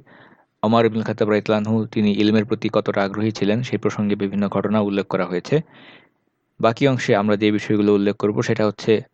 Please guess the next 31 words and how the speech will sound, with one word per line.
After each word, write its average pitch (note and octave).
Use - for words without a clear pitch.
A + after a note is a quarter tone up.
হাদিসের A2+
সঙ্গে G#2
সংশ্লিষ্ট G2+
ঘটনা। G#2+
এবং G#2
এখানে C#3
যে C3+
ঘটনাগুলো A#2+
উল্লেখ A2
করা A2
হয়েছে, G#2
তার A#2
কিছু C#3
কিছু C#3
আমরা A2+
দেখতে G#2+
পাই A#2
যেগুলোকে A2
স্থান G#2+
দেওয়া G#2
হয় G2+
ওমর G#2+
ইবনুল G#2+
খাত্তাব G2+
রাদিয়াল্লাহু G2
আনহুর G2+
ফজিলত G#2+
বা F#2
তার G#2
মর্যাদার G#2+
প্রসঙ্গে। F#2+